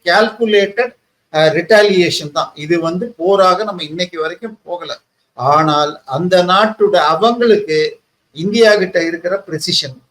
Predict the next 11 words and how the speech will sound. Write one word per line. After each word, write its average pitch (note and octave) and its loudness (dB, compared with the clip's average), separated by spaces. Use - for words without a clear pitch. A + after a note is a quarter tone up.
இந்தியா G3 2
கிட்ட E3 -4
இருக்கிற D3+ -8
கால்குலேஷன், C#3 -6
இது C3 -12
எதுவுமே G#3 0
இல்லாம F3 -4
எதையோ F#3+ 4
ஒரு F#3 0
ட்ரோனை F#3+ 0
அனுப்பு, D#3+ -4